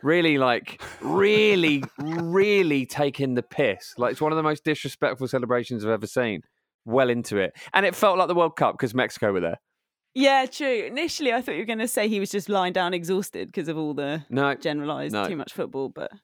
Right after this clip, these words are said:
Speaker 1: Just showing
Speaker 2: he was
Speaker 1: off.
Speaker 2: just taking the piss. And we're here for it.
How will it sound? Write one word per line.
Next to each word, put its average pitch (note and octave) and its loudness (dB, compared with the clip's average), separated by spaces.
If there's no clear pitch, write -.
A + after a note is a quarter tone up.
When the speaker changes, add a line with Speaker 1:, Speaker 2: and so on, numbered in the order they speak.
Speaker 1:
Just A2+ -10
showing G2+ 0
Speaker 2:
he - 0
was F#2+ 2
Speaker 1:
off. - -4
Speaker 2:
just - -12
taking C#3+ -12
the G3+ -10
piss. - -18
And E4 -4
we're F4 2
here F4+ 2
for B3+ -2
it. D#3 0